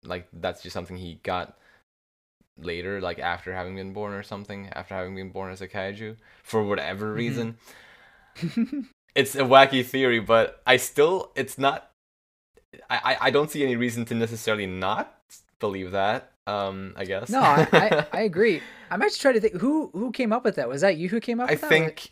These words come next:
Speaker 1: I
Speaker 2: I
Speaker 1: think
Speaker 2: think
Speaker 1: it was me, but I think I may have gotten the idea from something that you said or something like that.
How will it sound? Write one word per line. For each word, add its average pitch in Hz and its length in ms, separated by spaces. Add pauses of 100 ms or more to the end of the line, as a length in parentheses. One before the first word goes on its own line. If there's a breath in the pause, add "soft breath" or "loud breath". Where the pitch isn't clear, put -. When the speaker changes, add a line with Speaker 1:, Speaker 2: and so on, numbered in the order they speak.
Speaker 1:
I - 40
Speaker 2:
I - 40
Speaker 1:
think 117 40
Speaker 2:
think 175 200
Speaker 1:
it - 20
was 135 200
me, 123 220
but 127 160
I 131 60
think 170 200
I 160 100
may 139 100
have 135 180
gotten 127 220
the 120 100
idea 117 180
from 117 140
something 117 280
that 98 100
you 104 100
said 95 400
or 95 60
something 98 260
like 90 120
that. 78 260